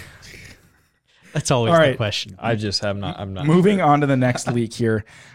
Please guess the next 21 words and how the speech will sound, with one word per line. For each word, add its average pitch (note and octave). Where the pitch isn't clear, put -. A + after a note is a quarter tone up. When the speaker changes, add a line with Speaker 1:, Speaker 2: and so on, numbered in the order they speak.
Speaker 2:
Uh, A#2
new F#3+
Xbox, C#3+
uh, F2+
Series F#3
X -
in A2+
twenty B2+
twenty-four A#2
was G#2+
leaked. F#2+
Um, A#2
this C3+
new D#3
Xbox C#3+
Series C3
X A#2+
is A#2+
reported A#2+
to A#2+
be, A2+